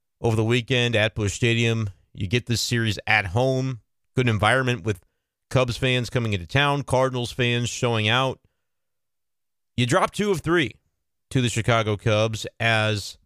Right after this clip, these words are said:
the Cardinals lose the opening game of the series on Friday. We talked about that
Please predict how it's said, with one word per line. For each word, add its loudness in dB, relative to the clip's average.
the -2
Cardinals 0
lose 0
the 0
opening 0
game 0
of 0
the -4
series -2
on -2
Friday. 2
We -4
talked -2
about 0
that 2